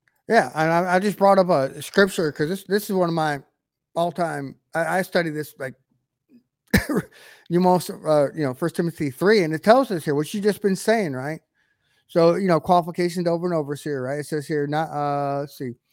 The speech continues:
Ah, "One who manages his own house well, having his children in submission with all reverence.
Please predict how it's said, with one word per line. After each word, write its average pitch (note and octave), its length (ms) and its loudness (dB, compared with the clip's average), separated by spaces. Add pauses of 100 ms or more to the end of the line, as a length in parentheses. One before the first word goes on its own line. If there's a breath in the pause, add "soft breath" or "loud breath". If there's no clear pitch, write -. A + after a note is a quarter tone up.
Ah, D#3+ 200 0 (240)
"One G#3+ 260 6
who A3+ 160 4
manages F#3+ 680 -2 (140)
his D#3+ 360 -6
own F3 340 -2
house D#3+ 400 -6
well, C#3 240 -2
having D#3+ 300 -6
his D3+ 120 -10
children D3+ 340 -6
in D3 60 -6
submission D3 400 -8
with C#3+ 100 -4
all C#3+ 120 -2
reverence. C3 420 -6